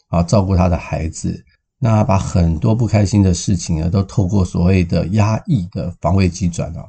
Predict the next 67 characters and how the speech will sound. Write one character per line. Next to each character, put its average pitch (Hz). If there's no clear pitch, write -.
压 104
在 98
自 95
己 85
心 85
里 82
面。 85
那 87
久 98
了 120
以 98
后 101
哈， 82
这 117
些 113
压 120
抑 113
的 90
防 85
卫 98
机 87
转 82
啊 -
的 120
东 107
西 104
并 101
没 90
有 82
真 95
的 92
去 85
处 -
理， 107
那 120
之 -
后 117
呢， 92
就 98
会 95
变 90
为 78
转 78
为 82
攻 107
击 90
自 -
己， -
会 113
觉 95
得 92
自 95
己 87
很 90
委 76
屈。 87
等 87
到 101
孩 101
子 95
出 104
去 98
读 92
书 101
以 87
后 90
啊， 73